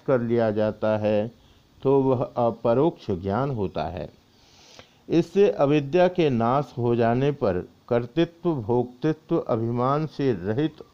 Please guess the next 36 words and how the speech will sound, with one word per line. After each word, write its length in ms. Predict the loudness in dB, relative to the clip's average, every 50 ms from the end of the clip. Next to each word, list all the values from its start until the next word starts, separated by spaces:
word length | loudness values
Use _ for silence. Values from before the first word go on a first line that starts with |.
| _
और 200 | -2 -2 0 -2
राजस 580 | 0 0 2 2 2 2 0 0 -2 -2 -4 -10 _
तामस 440 | -2 0 0 0 0 -2 -4 -4 -6 -8
मनों 400 | -6 -4 -2 -2 -2 -2 -2 -2
से 220 | -4 -4 -6 -6 -6 -8 -8
शून्य 420 | -8 -6 -6 -4 -2 -2 -2 -4 -4 -8 _ _ _ _ _ _ -20 -20 _ _ _ _
चित्त 300 | 0 0 0 0 -2 -2
हो 180 | 0 2 2 2
जाता 400 | 4 2 0 0 0 -2 -2 0
है। 240 | -2 -4 -6 -6 -8 -14 _ _ _ -20 -20 -20 -20 -20 -20 _ _ _ 2
तब 240 | 2 2 2 0 -6
सत्वगुण 680 | -8 -2 0 0 0 0 0 0 2 2 4 4 2
के 180 | 2 2 0 0
प्रकाश 560 | 0 -2 -6 -4 0 2 2 2 2 0 -2 -4
में 160 | -2 -2 -2 -2 -2 -6
चित्त 280 | -6 -6 -6 _ -4 -2
में 280 | -2 0 0 0 -2
चेतन 540 | -2 -2 -2 0 0 0 0 -2 -2 -4 -2
का 400 | -4 -2 -2 -2 -2 -2 -4 -8 -16 _ _ _ _ _ _ _ _ -6
जो 220 | -2 0 0 0
प्रतिबिंब 640 | -2 -4 -6 -6 -4 -4 -4 -2 0 2 2 2 2
अर्थात 640 | 0 0 0 -2 -2 -4 -4 0 0 0 0 -2 -4 _
प्रकाश 440 | -6 -2 0 2 2 2 0 -4 -12 _ _
पड़ 120 | -4 -4
रहा 300 | -2 -2 -2 2 2 2
है 340 | 2 2 0 -2 -2 -4 -8 -14 _ _ _ _ _ _ _ _ -2
और 260 | 2 2 2 2 0
जिसके 460 | -2 -4 -4 -4 -2 0 2 2 2
कारण 420 | 4 4 2 4 4 2 2 0 -2
चित्त 360 | -2 -4 -4 -4 -2 _ -2
में 280 | 0 0 2 0 0
चेतनता 720 | -2 -2 0 0 0 0 0 -2 -2 -2 -2 0 0 0
प्रतीत 560 | 0 -2 -6 -8 -6 -2 0 0 0 -2 -2 0
हो 120 | 0 2
रही 260 | 2 2 2 2 2 2
है, 280 | 0 0 -2 -4 -6